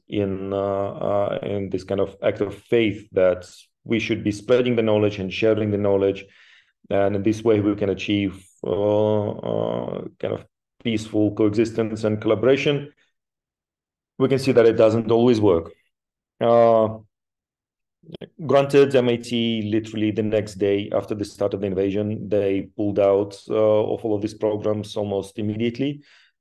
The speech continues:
uh, which is huge kudos to them because, uh, it, that was not the case in twenty fourteen. Uh, let's put it like this. So that's kind of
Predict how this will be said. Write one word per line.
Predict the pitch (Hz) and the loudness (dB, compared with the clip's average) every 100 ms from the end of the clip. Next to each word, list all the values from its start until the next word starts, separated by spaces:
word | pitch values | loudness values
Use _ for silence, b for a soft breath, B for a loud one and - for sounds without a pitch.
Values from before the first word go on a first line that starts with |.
| _ _ | _ _
uh, | 110 110 107 101 | -2 2 2 0
which | 101 104 | -2 -4
is | 95 - - - | -6 -8 -18 -10
huge | 131 123 | -10 -6
kudos | 120 107 107 | -2 -2 -2
to | 104 | -2
them | 104 101 | -2 -2
because, | 90 95 87 - - | -4 -4 -6 -10 -6
uh, | 101 95 92 87 - _ _ - - - - _ | -2 0 0 -4 -16 _ _ -16 -16 -18 -20 _
it, | - - _ _ | -14 -14 _ _
that | 110 104 117 120 117 | -12 -2 4 4 4
was | 113 113 95 | 2 0 2
not | 110 101 | 0 0
the | 98 | 0
case | 107 101 101 | 0 0 -4
in | 101 | -8
twenty | 101 95 95 101 98 98 | -4 -6 -6 -6 -4 -6
fourteen. | 92 113 104 101 80 73 _ _ _ _ b b b b b _ _ - | -6 -6 -6 -10 -12 -14 _ _ _ _ b b b b b _ _ -4
Uh, | 98 95 | 0 2
let's | 92 87 | 0 -2
put | 87 87 | -6 -4
it | |
like | 85 85 | -4 -4
this. | 85 - - _ _ - | -4 -6 -14 _ _ -8
So | - 123 101 80 - _ _ _ _ _ _ _ _ _ | 2 4 4 -2 -8 _ _ _ _ _ _ _ _ _
that's | 117 139 143 | 2 4 4
kind | 117 | 0
of | 95 | -2